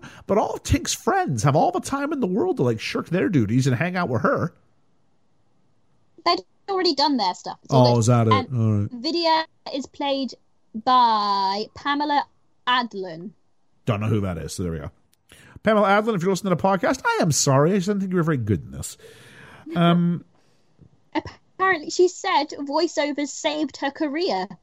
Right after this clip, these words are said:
Speaker 2: She was a successful child actress and had struggled to find parts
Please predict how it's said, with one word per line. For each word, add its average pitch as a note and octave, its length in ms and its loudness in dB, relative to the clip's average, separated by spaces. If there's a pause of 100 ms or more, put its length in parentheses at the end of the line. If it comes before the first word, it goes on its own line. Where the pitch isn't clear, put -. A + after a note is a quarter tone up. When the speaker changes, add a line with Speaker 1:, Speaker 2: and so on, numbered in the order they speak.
(260)
Speaker 2:
She - 160 -4
was C#4 160 0
a C#4 60 -4
successful - 560 -4
child D4+ 520 0
actress - 720 -10
and G#3+ 140 -6
had A3+ 160 -6
struggled A#3 320 -6
to B3 80 -8
find A#3+ 280 -2
parts - 380 -2